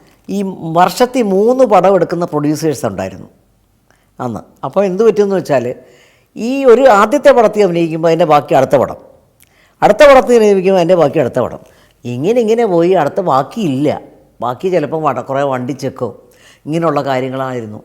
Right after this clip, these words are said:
പിന്നെ ഒരു സംഘടന എന്ന് പറഞ്ഞാൽ ചലച്ചിത്ര പരിഷത്ത് എന്നൊരു സംഘടനയുണ്ട്. പക്ഷേ അതൊരു, ഒരു സ്ട്രോങ് സംഘടനയൊന്നുമല്ല. ഈ പത്തോ അമ്പതോ പേരിലേ ഉള്ളൂ നമ്മൾ. എന്ത് സ്ട്രോങ് സംഘടന? മറ്റുള്ള സംഘടനകളൊന്നുമില്ല. അപ്പം പിന്നെ നമ്മളെ സംബന്ധിച്ചോളം എന്താ വെച്ചാൽ,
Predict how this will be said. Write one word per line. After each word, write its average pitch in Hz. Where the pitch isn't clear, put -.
പിന്നെ 160
ഒരു 165
സംഘടന 180
എന്ന് 202
പറഞ്ഞാൽ 160
ചലച്ചിത്ര 165
പരിഷത്ത് 151
എന്നൊരു 147
സംഘടനയുണ്ട്. 117
പക്ഷേ 202
അതൊരു, 254
ഒരു 226
സ്ട്രോങ് 202
സംഘടനയൊന്നുമല്ല. 160
ഈ -
പത്തോ 127
അമ്പതോ 170
പേരിലേ 170
ഉള്ളൂ 175
നമ്മൾ. 151
എന്ത് 147
സ്ട്രോങ് 156
സംഘടന? 151
മറ്റുള്ള 190
സംഘടനകളൊന്നുമില്ല. 160
അപ്പം 196
പിന്നെ 208
നമ്മളെ 226
സംബന്ധിച്ചോളം 202
എന്താ 175
വെച്ചാൽ, 165